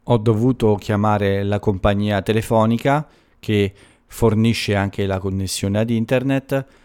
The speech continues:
perché avevo ricevuto una comunicazione un po' strana nelle mail.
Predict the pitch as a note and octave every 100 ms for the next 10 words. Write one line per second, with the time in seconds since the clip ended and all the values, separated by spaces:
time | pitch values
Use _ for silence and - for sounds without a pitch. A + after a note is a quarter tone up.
0 | _ _ A2+ G#2 - B2+ A2+ G#2 G#2 A2+
1 | G#2 G#2 G2+ G2+ - G2 G#2+ G#2+ G#2 G2
2 | F#2+ F#2 - G#2 G#2 G2 G2 - - G#2
3 | F#2+ F#2 F#2 G#2+ - G#2 F#2+ A2 G#2+ F#2+
4 | G2 G2+ G2 G#2 A2 A#2